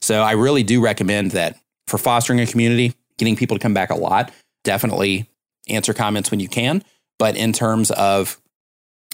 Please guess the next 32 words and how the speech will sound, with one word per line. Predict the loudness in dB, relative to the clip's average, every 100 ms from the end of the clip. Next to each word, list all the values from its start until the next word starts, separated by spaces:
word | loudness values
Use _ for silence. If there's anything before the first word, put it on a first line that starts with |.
| -4
do | 0
you | 0
have | 0 0 0 -2
to? | 0 2 2 0
Absolutely | 0 0 0 -2
not. | -4
If | -4
your | -4
content | -2 -2 0 -2 0
rocks, | 0 0 0 -4
if | -2
people | -2 -2
are | -2
clicking | -2 0
on | 0
your | 0
content | -2 -2 -2 -2
at | 0
a |
high | -2
rate, | 0 0 0 -6 -20 _ _ _
they | 0 2
are | 2 2 2
watching | 2 0 0 0
your | 0
content | 0 -2 -2 -2
for | -4
an | -4
extended | -2 -2 -2
period | 0 -2
of | -2
time, | -2 0 0